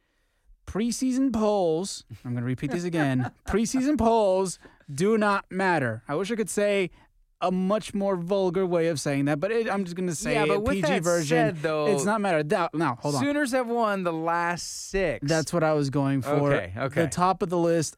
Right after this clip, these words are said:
Speaker 1: I think they got it right. O U is definitely the top pack here. And, uh, honestly, I don't think the, the, the gap between O U and number two Iowa State, I think is,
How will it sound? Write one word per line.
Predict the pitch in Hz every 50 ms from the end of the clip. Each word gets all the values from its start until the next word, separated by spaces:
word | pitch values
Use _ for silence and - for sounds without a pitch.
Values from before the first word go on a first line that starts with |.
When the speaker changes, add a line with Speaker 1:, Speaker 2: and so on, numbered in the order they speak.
| _
Speaker 1:
I | - 151 147 151 160
think | - - 160 151 147 135
they | 147 135
got | 131 135 131 123 131
it |
right. | 127 120 120 117 117 117
O | 113 127 160 170
U | 165 156 151 147 147 147
is | 147 131 127
definitely | 127 - 147 143 135 - 147 143 143 135 139 143 139 139 135 135 - _ _ _ _ _ _ _ _
the | - 131
top | 117 - - 160 151 151 -
pack | - 151 139 135 131 127 -
here. | - 135 131 131 127 120 - _ _ _ _ _ _ _ _ _ _ _ _ _ _
And, | - 147 151 156
uh, | 160 -
honestly, | - 196 226 247 233 214 156 - - 165 151 139 131 127 - - - - _ _ _ -
I | 165 180
don't | 208 226 220 165
think | - 220 208 196 165 202 - -
the, | 180 156 139 139 151 151 143 139 147
the, | 147 151 156 147 135 - _ _ -
the | 156 156 151
gap | 139 131 180 190 214 214 -
between | - 170 135 - 160 151 156 -
O | 165 180 185
U | 180 160 156 160 165 160 151 151 - _
and | - 143 143
number | 147 156 156 165
two | - - 160 151 135
Iowa | - 127 139 156 143 135 123
State, | - - - 139 123 123 123 - _ _ _ _ _ _ _ _ _ _ _
I | - 151
think | 143 - 175 165 139
is, | 143 131 123 117 -